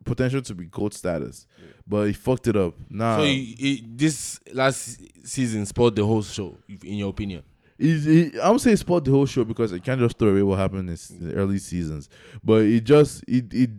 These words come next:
Speaker 1: it brought the whole show down.
Speaker 2: Yeah.
Speaker 1: Like, I wasn't really as hyped as, as I was for the, because the thing about me, self, like, like, spoilers don't really affect me
Speaker 2: Spoil-,
Speaker 1: because
Speaker 2: yeah, yeah.
Speaker 1: the script, the script was leaked on the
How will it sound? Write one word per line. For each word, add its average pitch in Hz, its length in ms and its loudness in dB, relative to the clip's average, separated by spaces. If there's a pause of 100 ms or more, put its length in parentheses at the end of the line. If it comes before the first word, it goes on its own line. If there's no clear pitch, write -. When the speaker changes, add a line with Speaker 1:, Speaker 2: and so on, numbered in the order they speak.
(140)
Speaker 1:
it 117 160 2
brought 143 260 2
the 107 140 0
whole 117 160 4
show 104 220 -2
down. 87 400 -4 (140)
Speaker 2:
Yeah. 85 180 -16 (400)
Speaker 1:
Like, 104 240 -2
I 113 80 2
wasn't 135 340 4
really 127 440 -4
as 101 180 -6
hyped 117 320 0
as, 98 200 -2 (320)
as 101 160 -2
I 95 60 -2
was 101 400 0
for 95 200 -6
the, 92 140 -2 (260)
because 160 280 4
the 151 60 -8
thing 185 220 2
about 127 240 2
me, 120 140 0
self, 104 260 0
like, 92 180 -2
like, 92 300 -4
spoilers 131 520 4
don't 104 380 -2 (300)
really 101 220 -2
affect 98 280 -4
me 98 80 -6
Speaker 2:
Spoil-, - 40 -6
Speaker 1:
because 101 180 2
Speaker 2:
yeah, 98 80 -10
yeah. 85 80 -14 (280)
Speaker 1:
the 131 140 -4
script, - 480 2
the 135 100 -2
script 175 280 2
was 120 180 4
leaked 131 280 -2
on 101 140 -4
the 87 260 -8